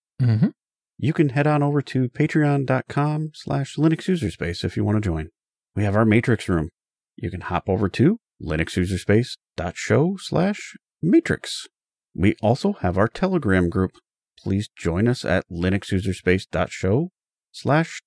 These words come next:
Speaker 2: telegram to continue the conversation there. And if those aren't enough chat platforms for you, we also have our Discord server,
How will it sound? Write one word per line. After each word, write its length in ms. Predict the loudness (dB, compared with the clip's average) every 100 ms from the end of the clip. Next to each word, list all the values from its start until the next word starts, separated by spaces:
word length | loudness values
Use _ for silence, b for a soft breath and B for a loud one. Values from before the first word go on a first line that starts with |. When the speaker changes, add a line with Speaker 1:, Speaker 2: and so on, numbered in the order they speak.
| _
Speaker 2:
telegram 540 | 2 2 4 2 0 -4 _ -8
to 80 | -6
continue 400 | -4 0 2 2
the 80 | 2
conversation 640 | 0 -2 -4 -6 -2 0
there. 260 | 2 2 -2 _ _ _ _
And 100 | -2
if 100 | 0
those 220 | 2 2 4
aren't 140 | 4
enough 180 | 2 2
chat 260 | 2 0
platforms 480 | 2 -2 2 2 2
for 180 | 2 4
you, 180 | 4 2 -4 -6
we 300 | 0 2 0 0
also 440 | 0 2 2 2
have 240 | 2 2 2
our 120 | 2
Discord 480 | 0 -2 -2 -4 -2
server, 340 | -4 -4 -6